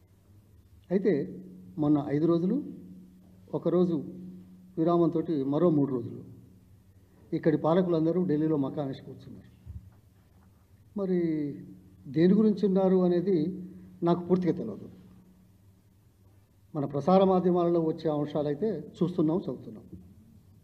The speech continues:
రాష్ట్ర ప్రయోజనాలను కాపాడుకునేటందుకు, సాధించుకునేటందుకు, లేకపోతే ఏ దిశ లోపట పోరాటం చేస్తే కేంద్ర ప్రభుత్వం నుంచి మనకు వస్తది అనే దాని మీద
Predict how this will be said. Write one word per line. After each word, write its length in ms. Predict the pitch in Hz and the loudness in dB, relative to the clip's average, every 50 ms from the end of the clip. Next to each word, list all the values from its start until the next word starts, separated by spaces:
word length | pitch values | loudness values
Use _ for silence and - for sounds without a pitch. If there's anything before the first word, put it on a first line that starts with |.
| - _ _ _ _ _ _ _ _ _ _ _ _ _ - 131 | -20 _ _ _ _ _ _ _ _ _ _ _ _ _ -8 -4
రాష్ట్ర 440 | 143 156 165 196 190 - - 208 | 0 2 2 2 2 2 2 0
ప్రయోజనాలను 720 | 202 190 175 175 175 196 202 208 202 196 202 190 202 196 190 | 2 2 2 2 4 6 6 6 6 4 4 4 4 2 0
కాపాడుకునేటందుకు, 1000 | 190 180 156 165 165 185 185 190 185 185 175 180 175 180 175 175 185 180 180 180 | 0 0 -2 0 2 2 2 2 2 0 0 0 0 0 -2 -2 -2 -2 -2 -2
సాధించుకునేటందుకు, 1120 | 180 - 143 147 151 190 185 180 - 185 180 175 170 170 165 170 170 170 185 170 175 170 - - - - - - - - - | -2 -2 -2 2 4 4 4 4 4 2 2 2 2 2 0 0 0 0 0 -2 -2 -2 -6 -10 -14 -18 -18 -18 -18 -10 -2
లేకపోతే 760 | 156 175 185 185 180 185 185 185 185 175 156 143 - - - - - - - - - - - - - - - - - - | 0 2 2 2 2 0 0 0 0 0 0 0 -2 -4 -8 -12 -12 -14 -14 -16 -16 -18 -20 -20 -20 -20 -20 -20 -12 -2
ఏ 180 | 147 165 185 190 | 4 6 6 8
దిశ 200 | 180 185 185 214 | 6 6 4 4
లోపట 320 | 196 196 190 190 190 190 | 4 4 4 2 2 0
పోరాటం 560 | 185 185 170 180 180 185 185 180 185 175 170 | 0 0 2 2 4 4 4 4 4 2 2
చేస్తే 560 | 175 185 180 180 196 185 175 160 160 - - - - - - - - | 2 2 2 2 2 0 0 0 -2 -6 -10 -16 -16 -18 -10 -2 2
కేంద్ర 280 | 170 175 185 185 185 | 4 6 6 6 6
ప్రభుత్వం 460 | 185 180 175 175 175 175 175 175 165 | 4 2 0 0 0 -2 0 0 2
నుంచి 220 | 170 165 160 - 165 | 2 0 0 -2 -2
మనకు 280 | 151 151 151 147 - | -2 -2 -4 -4 -6
వస్తది 360 | 135 - - - 156 156 165 160 | -8 -8 -4 -4 -2 0 0 0
అనే 160 | 151 156 147 | 0 0 -2
దాని 260 | 143 151 147 147 147 | -2 -2 0 0 0
మీద 300 | 151 156 139 151 143 135 | 0 0 0 -2 -2 -4